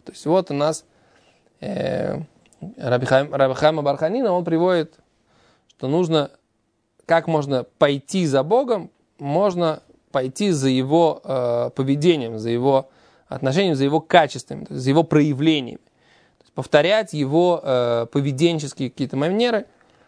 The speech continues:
как-, то есть как он себя ведет, как он, э, относится, так же ты можешь относиться.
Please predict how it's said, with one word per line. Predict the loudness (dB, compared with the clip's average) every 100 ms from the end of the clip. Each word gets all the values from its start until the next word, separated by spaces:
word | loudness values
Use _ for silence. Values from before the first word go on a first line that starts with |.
| _ _
как-, | -10 -10
то | -12 -16 -4 -4
есть | 2
как | 4 6 4
он | 0
себя | 0 0
ведет, | 0 2 2 2 -2 _
как | -2 0 2
он, | 0 0 -8
э, | -8 -4 -2 0 0 -2 -4 -6 -8 -10 -12 _ _ _ _
относится, | 0 2 2 2 -4 2
так | 4 4
же | 0
ты | -2 0
можешь | 0 -2 -4
относиться. | -4 -2 -2 -4 -8